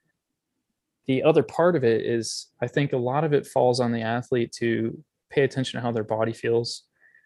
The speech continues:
I don't like athletes to force things in training.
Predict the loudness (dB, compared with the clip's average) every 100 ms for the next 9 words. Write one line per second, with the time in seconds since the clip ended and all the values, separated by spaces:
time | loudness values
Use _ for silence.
0 | _ -4 -2 -2 -2 -2 -2 -4 -2 -2
1 | -2 -6 -12 0 2 2 -2 -10 -12 -12
2 | -12 -12 -14 _ _ -8 -6 -6 -6 -8
3 | -12